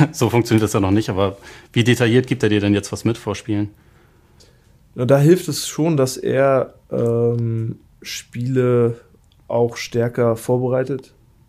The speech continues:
Speaker 2: und, ähm, ja, nicht nur mit, mit gewissen Plays, sondern mit gewissen Ideen an Spiele, an, an jedes einzelne Spiel oder an ganz bestimmte Spiele herangeht. Ähm,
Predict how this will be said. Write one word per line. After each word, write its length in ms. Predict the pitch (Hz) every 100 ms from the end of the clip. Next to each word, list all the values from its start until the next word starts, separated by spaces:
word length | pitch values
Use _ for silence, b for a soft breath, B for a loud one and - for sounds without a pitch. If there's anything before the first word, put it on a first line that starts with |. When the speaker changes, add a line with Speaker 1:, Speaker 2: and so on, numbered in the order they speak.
| _ _ -
Speaker 2:
und, 640 | 120 110 104 104 104 -
ähm, 600 | 101 98 113 - 104 - - _ b b b b b b b b b b _ _ _ _ -
ja, 140 | 120
nicht 180 | 127 120
nur 120 | 147
mit, 200 | 135 131
mit 300 | 143 135 -
gewissen 380 | - 120 131 117
Plays, 380 | - 123 135 131
sondern 260 | 127 117
mit 180 | 117 104
gewissen 420 | 123 110 117 127 -
Ideen 560 | 117 104 120 131 143 143
an 180 | 131
Spiele, 540 | 131 - 135 139 135 123 B B
an, 220 | - 117
an 120 | - 120
jedes 280 | 123 123
einzelne 400 | 123 120 147 131
Spiel 340 | 123 - 123 123
oder 300 | 113 113 107
an 100 | 117
ganz 160 | 117
bestimmte 340 | - - 131 -
Spiele 280 | - 127 117
herangeht. 720 | 107 113 123 117 123 123 - b b b b b -
Ähm, 1000 | 113 110 110 107 110 107 110 107 104